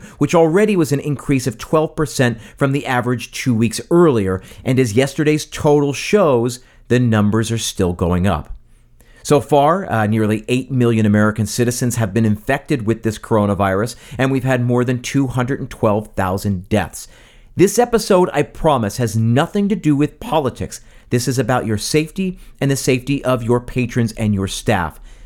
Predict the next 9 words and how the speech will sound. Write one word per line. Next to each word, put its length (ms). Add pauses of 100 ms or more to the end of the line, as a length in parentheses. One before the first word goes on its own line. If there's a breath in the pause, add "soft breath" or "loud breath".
(240 soft breath)
It's 240
also, 440
though, 380 (380 soft breath)
about 260
the 60
survival 560
of 140
your 100
business. 560